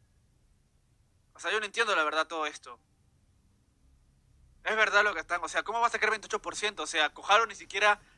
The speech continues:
ha tenido un acercamiento con Ash tan fuerte y Lana sí ha tenido momentos. Además, la temporada de Koharu no termina, la de Lana sí terminó.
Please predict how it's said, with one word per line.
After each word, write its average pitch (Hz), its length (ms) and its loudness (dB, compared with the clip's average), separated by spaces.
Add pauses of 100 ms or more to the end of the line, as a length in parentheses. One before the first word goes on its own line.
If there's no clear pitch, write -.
ha 180 140 0
tenido 202 280 -6
un 214 60 -2
acercamiento 190 540 -6
con 180 160 -2
Ash 196 260 4 (140)
tan 190 180 -4
fuerte 208 400 -2 (120)
y 156 80 -4
Lana 202 260 2
sí - 100 -4
ha 208 60 0
tenido 208 260 -2
momentos. 180 560 -4
Además, 160 420 0 (520)
la 180 120 -4
temporada 175 360 0
de 220 80 6
Koharu 208 280 2
no 214 140 0
termina, 208 380 0
la 160 80 4
de 156 80 0
Lana 214 200 2
sí 233 140 -12
terminó. 208 580 2